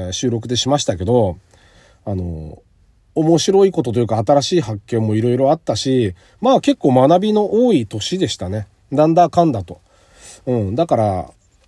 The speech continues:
あの、まあ、五十歳になりましたけど、うーんと、来年もね、こう、そういう、ちょっと刺激を受けながら、面白いことやりたいなとは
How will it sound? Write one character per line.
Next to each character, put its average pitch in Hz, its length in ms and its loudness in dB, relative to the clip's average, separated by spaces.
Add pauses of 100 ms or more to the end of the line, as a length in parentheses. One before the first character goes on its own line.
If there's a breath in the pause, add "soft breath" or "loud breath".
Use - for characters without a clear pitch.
(220)
あ - 40 -16
の、 98 420 -14 (140)
ま 202 160 2
あ、 92 160 -4
五 131 200 0
十 233 140 0
歳 202 180 0
に 120 80 2
な 113 60 0
り 127 80 0
ま 180 100 2
し - 60 -8
た 120 120 0
け 101 80 -2
ど、 117 360 2 (680)
う - 60 -20
ー 123 280 -10
ん - 40 -18
と、 120 300 -6 (400)
来 180 180 4
年 254 140 4
も 247 140 2
ね、 226 240 4
こ - 120 -16
う、 135 40 -6
そ 190 140 0
う 185 60 4
い 185 80 4
う、 175 120 -2 (280 soft breath)
ち - 80 -8
ょ 269 40 -2
っ - 20 -12
と 185 80 0
刺 190 140 -6
激 220 240 -2
を 240 40 0
受 220 80 -4
け 262 80 4
な 254 120 4
が 196 100 4
ら、 110 260 0
面 156 160 0
白 254 200 0
い - 20 0
こ 262 80 -2
と 135 80 -4
や 110 80 0
り 117 100 -2
た 143 140 2
い 127 80 2
な 120 160 -2
と 98 160 -8
は 80 160 -12